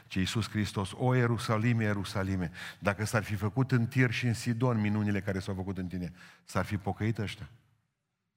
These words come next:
E că am ajuns la ideea că sunt prea mulți gata să-și afirme drepturile în biserica noastră, dar nu pot să-și asume și responsabilitatea.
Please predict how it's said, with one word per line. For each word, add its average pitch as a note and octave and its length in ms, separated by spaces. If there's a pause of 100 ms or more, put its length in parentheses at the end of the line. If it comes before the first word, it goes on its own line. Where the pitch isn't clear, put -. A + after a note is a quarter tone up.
(3500)
E F2 160
că G2 380 (440)
am F2+ 180
ajuns A#2+ 480
la G2 520 (600)
ideea A2 500
că G2 500 (140)
sunt F#2+ 300
prea B2 200
mulți A#2+ 360
gata G#2 320
să-și - 300
afirme G2 380
drepturile F#2 480
în F2+ 60
biserica E2+ 440
noastră, F2 440 (960)
dar F2+ 140
nu A2+ 120
pot G#2 220
să-și G2 220
asume G2 320
și G#2 140
responsabilitatea. F2 1080